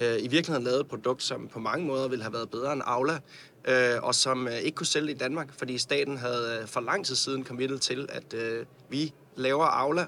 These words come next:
og det er det, vi skal have, og det er sådan, det skal være. Øh, og, øh, og var nødt til at gå til udlandet, og nu blevet rigtig gode i, i andre lande. Øh, så det er et godt eksempel på, at vi ligesom har haft den her meget traditionelle tænkning, hvor vi tænker, "Vi er allerede digitale, så,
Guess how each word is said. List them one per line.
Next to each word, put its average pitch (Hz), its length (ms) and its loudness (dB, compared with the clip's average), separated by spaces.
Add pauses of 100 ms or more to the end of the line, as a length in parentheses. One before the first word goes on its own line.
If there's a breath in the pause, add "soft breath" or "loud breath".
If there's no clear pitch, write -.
og - 120 -8
det 147 60 -2
er 143 60 -2
det, 156 140 0
vi 165 60 2
skal 143 180 -2
have, 147 180 0
og 139 60 0
det 131 60 -2
er 127 40 -2
sådan, 143 180 -2
det 135 80 -4
skal 113 140 -6
være. 131 260 -2 (440 loud breath)
Øh, 123 440 6
og, 123 320 4
øh, 120 200 0
og 127 80 2
var 127 80 2
nødt 151 240 0
til 165 100 0
at 147 60 -2
gå 139 80 0
til 131 120 -2
udlandet, 151 380 0
og 127 60 -4
nu 135 100 -2
blevet 139 240 0
rigtig 135 220 -6
gode 143 300 0
i, 123 180 -4
i 131 120 -4
andre 131 280 0
lande. 123 280 -6 (160)
Øh, 107 380 -4
så 123 220 -2 (120)
det 151 80 0
er 147 40 2
et - 60 -12
godt 156 140 6
eksempel 151 340 2
på, 127 120 -4
at 110 80 -4
vi 113 40 -6
ligesom 127 320 -4 (360 loud breath)
har - 120 -4
haft 135 260 -2
den 135 100 0
her 123 100 0
meget 110 260 4
traditionelle 123 560 2
tænkning, 120 480 -2
hvor 107 80 -6
vi 104 80 -8
tænker, 107 240 -2
"Vi 135 180 2
er 127 60 6
allerede 135 300 2
digitale, 147 520 0 (260 loud breath)
så, 127 280 4